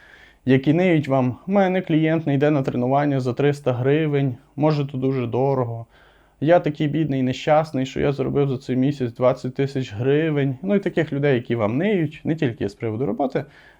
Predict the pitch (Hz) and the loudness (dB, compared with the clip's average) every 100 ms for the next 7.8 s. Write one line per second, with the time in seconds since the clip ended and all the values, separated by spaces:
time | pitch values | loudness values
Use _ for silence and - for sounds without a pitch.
0 | _ 180 208 170 143 143 131 147 135 110 | _ 0 2 2 -2 -2 0 0 -2 -4
1 | 110 156 165 127 104 117 104 101 98 98 | -4 -4 -4 -4 -4 -4 -6 -6 -2 -2
2 | 98 110 95 92 101 131 139 180 208 151 | 0 -2 -4 -6 -6 -2 0 0 2 0
3 | 135 - - - - _ _ _ _ _ | -2 -10 -20 -20 -20 _ _ _ _ _
4 | - 190 208 214 196 214 190 - 160 143 | 2 6 6 6 4 4 4 4 4 4
5 | 147 165 180 170 131 120 - 123 104 - | 6 6 6 4 0 0 -6 -6 -6 -8
6 | - - - - 381 - - - - - | -10 -12 -2 2 2 2 -2 -2 -14 -20
7 | - _ _ - - - - | -20 _ _ -10 -10 -12 -20